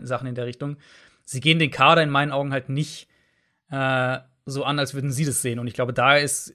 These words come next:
jetzt zwischen dem, wie, wie Pittsburgh die Offseason angegangen ist und wie ich sie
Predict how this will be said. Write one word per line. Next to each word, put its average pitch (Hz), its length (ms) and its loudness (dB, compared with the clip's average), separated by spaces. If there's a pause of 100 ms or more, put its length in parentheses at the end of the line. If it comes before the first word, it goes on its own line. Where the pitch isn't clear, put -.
jetzt 147 220 -6
zwischen 135 240 -4
dem, 143 240 2
wie, 139 240 -2
wie 123 100 -4
Pittsburgh 180 460 4
die 170 80 -4
Offseason 160 320 0
angegangen 147 320 0
ist 143 220 -6
und 131 180 -8
wie 135 160 -4
ich 160 220 -6
sie 143 380 -2